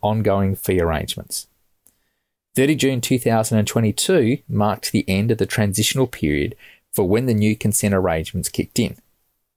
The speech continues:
Now, while during transition, advisors needed to provide existing clients, being those who had entered into an ongoing arrangement before the first of July two thousand and twenty-one, so whilst they had to provide them with a fee disclosure statement, or F D S,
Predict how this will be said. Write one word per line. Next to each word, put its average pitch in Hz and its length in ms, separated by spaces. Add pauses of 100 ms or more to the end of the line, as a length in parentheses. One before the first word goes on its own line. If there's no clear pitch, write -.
(460)
Now, 92 120
while 127 300
during 127 340
transition, 110 640
advisors 101 640
needed 113 300
to - 120
provide 95 480
existing 95 540
clients, - 640 (100)
being 92 220
those 92 340
who 95 140
had 90 80
entered 90 280
into 110 300
an 82 100
ongoing 80 440
arrangement 78 540
before 92 380
the 65 80
first - 380
of 87 80
July 80 300
two - 180
thousand 78 400
and 71 80
twenty-one, 85 640 (540)
so - 140
whilst 104 180
they 92 80
had 104 160
to 104 60
provide 95 360
them 85 320
with 85 160
a 82 60
fee 104 240
disclosure 110 480
statement, - 480
or 82 120
F - 140
D 50 160
S, - 320